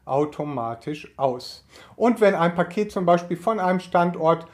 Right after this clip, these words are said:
sehr häufig angefragt wurde, dann wird es auf diesen Standort gespiegelt und ist dadurch dann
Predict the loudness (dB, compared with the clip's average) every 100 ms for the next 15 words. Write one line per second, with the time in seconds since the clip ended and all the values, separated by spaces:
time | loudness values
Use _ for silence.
0 | -20 _ _ 0 6 6 8 4 2 -4
1 | -6 -12 -4 0 0 2 0 0 -2 0
2 | 0 0 0 0 -2 -2 0 0 0 -4
3 | -2 0 0 -4 -6 -8 -8 -4 -2 -2
4 | -2 -4 -4 0 0 0 -2 0 0 -2